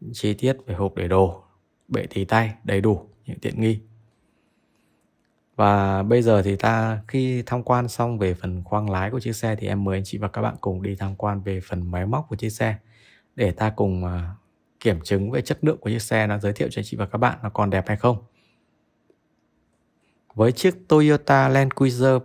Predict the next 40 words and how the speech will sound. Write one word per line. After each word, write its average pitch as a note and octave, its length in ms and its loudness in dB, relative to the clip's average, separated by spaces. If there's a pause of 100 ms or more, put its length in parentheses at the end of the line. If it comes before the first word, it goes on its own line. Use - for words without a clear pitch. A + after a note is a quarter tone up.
Prado B2 420 6
phiên A#2+ 300 -2
bản G2+ 200 0 (120)
Techno B2+ 480 2
sản F2 240 -6
xuất - 340 -2
là G2+ 140 0
hai F#2+ 200 -2
không B2 280 -2
mười G2 120 2
bốn, G2 320 0 (540)
đăng D3+ 180 2
ký B2 240 0
tên C#3+ 240 0
tư C#3+ 120 2
nhân, C#3+ 240 4 (180)
biển A2+ 180 0
Hà F2 140 -2
Nội, - 220 2
hiện A#2+ 180 -4
đang A#2 140 0
được A2 120 -2
đơn A2+ 120 0
vị A#2 140 -2
giao A2+ 220 0
bán G#2 240 -2
cho C#3 120 -4
anh B2 60 -4
chị A#2 240 -6
và F#2+ 60 -2
các A2 120 -6
bạn B2 220 0 (140)
với G#2 100 -2
mức C#3 200 -4
giá F#2+ 180 -2
là A#2+ 120 0
một G#2 320 0
tỷ G2+ 240 2
hai A2 240 -2
trăm A#2 240 -2